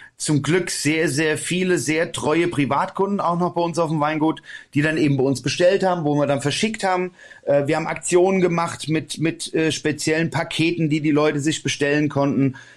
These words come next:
Wir haben zwei sehr große Online-Proben gehalten mit, äh, mit dem Franz Keller, mit dem Sternekoch und, äh, mit seiner Partnerin, mit der Astrid, mit der Sommeliere, sind dann, äh, haben uns nicht, wie das der ein oder andere gemacht hat, einfach vor den Laptop gehockt mit einer Zoom-Konferenz, sondern wir sind tatsächlich in ein Fernsehstudio gegangen,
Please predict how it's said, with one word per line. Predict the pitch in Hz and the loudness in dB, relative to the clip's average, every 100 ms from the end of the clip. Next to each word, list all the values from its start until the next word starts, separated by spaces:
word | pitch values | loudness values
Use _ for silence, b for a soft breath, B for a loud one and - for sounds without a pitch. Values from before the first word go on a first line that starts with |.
| B | B
Wir | 143 143 | -2 0
haben | 156 165 165 - | 2 2 0 -2
zwei | - 139 147 165 151 | -2 0 2 0 0
sehr | 131 160 165 | 0 0 0
große | - 156 165 156 | -2 0 0 0
Online-Proben | 156 170 165 165 - 156 160 165 | 0 2 0 0 -2 0 0 0
gehalten | 151 139 139 160 160 156 | 0 0 0 0 0 0
mit, | 151 151 - | 0 -2 -4
äh, | 127 143 139 143 B B | 0 2 2 -2 B B
mit | 139 151 | -2 0
dem | 151 | 0
Franz | 147 147 - | -2 -2 -2
Keller, | 180 185 180 | 0 2 2
mit | 160 156 | 2 0
dem | 156 147 | 0 0
Sternekoch | 156 156 170 165 160 156 - b b b | 0 0 -2 0 0 -2 -8 b b b
und, | 139 147 147 | 0 0 2
äh, | - 139 | 2 2
mit | 143 143 | 2 0
seiner | 151 | 0
Partnerin, | 151 165 156 151 151 | 0 0 0 0 0
mit | 147 | 0
der | 147 | 0
Astrid, | 147 - 156 143 | -2 -4 -2 -2
mit | 147 | 0
der | 147 | 0
Sommeliere, | 139 151 156 151 165 170 156 | 0 0 0 2 2 2 0
sind | 151 156 | 0 0
dann, | 151 143 B B B | 0 -2 B B B
äh, | - 139 | 2 2
haben | 139 165 | 2 2
uns | 143 165 | 0 0
nicht, | 196 196 143 | 0 0 -2
wie | 175 | 0
das | 175 165 | 0 0
der | 170 | -2
ein | 147 165 | 0 0
oder | 170 156 | 0 0
andere | 160 165 | 0 0
gemacht | 160 151 156 - | 0 -2 -2 -2
hat, | 160 | -2
einfach | 147 156 | -2 -2
vor | 147 151 | -2 0
den | 143 | 2
Laptop | 147 - 180 - | 0 2 0 2
gehockt | 156 175 - | 0 0 -2
mit | 160 | -4
einer | 151 151 | -2 0
Zoom-Konferenz, | 151 180 180 170 147 156 170 165 | 2 2 0 -2 -2 -2 -2 -2
sondern | 151 151 | -2 -2
wir | 151 | -2
sind | 151 | -2
tatsächlich | 151 147 175 - | -2 -2 -2 -2
in | 151 | -4
ein | 147 | -2
Fernsehstudio | 151 165 180 170 170 175 170 | -2 0 -2 -2 -2 0 -2
gegangen, | 156 156 170 175 | -2 -4 -4 -6